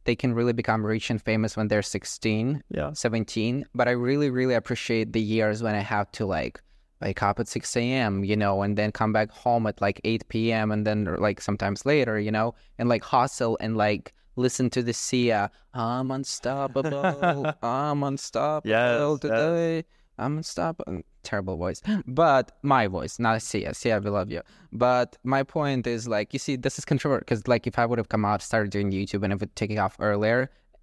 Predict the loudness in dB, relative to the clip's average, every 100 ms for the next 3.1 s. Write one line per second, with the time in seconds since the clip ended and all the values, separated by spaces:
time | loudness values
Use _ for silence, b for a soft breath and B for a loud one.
0 | _ -4 2 4 6 4 2 0 0 -2
1 | -2 -2 2 2 2 -2 -2 -2 -4 -4
2 | 0 2 0 0 2 2 2 0 -2 -2
3 | -2